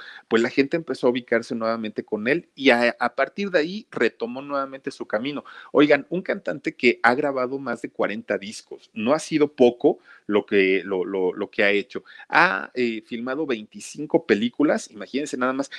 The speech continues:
Miren, las películas realmente, pues, son películas muy malas, muy, muy, muy malas. Pedro Fernández no es actor,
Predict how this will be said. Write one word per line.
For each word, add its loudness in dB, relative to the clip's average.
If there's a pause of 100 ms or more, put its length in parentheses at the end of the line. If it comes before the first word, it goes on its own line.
(300)
Miren, 4 (100)
las 0
películas 2
realmente, 2
pues, -16
son -8
películas -6
muy 0
malas, 2
muy, -2
muy, -14
muy -20
malas. -6
Pedro -6
Fernández -10
no -10
es -10
actor, -4